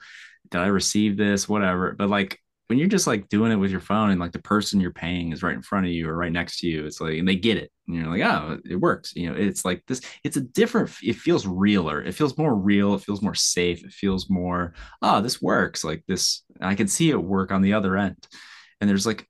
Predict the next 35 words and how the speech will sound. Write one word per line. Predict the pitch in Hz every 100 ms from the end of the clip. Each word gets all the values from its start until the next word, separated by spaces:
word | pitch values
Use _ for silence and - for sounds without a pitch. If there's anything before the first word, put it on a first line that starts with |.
| -
there's | 208 254
some | 233
importance | 175 - 104 87 85
to | -
that, | 90 82 - -
I | 87
think. | - 87 82
And | 92
that's | 104
why | 127
I'm | 110
constantly | 107 101 101 92
talking | 90 90 92
about, | 85 50
like, | - - _ _ _ _ -
Bitcoin | 101 - 95 95
and | 90 95
the | 85 87 87 90 - - - -
signs | - 85 92 190
and | 90
symbols | 95 123 117 107 107 98 95
and | 90
just | 80 87 -
community | 98 101 98
in | 85
the | 90
real | 92 117 127 104
space, | - - 95 87 82 - -
because | - 90 85
it, | 85 - _ -
there's | 95 -
something | 117 117 104
that | 82
bridges | - 98 98 92 85
that. | 85 80 82 -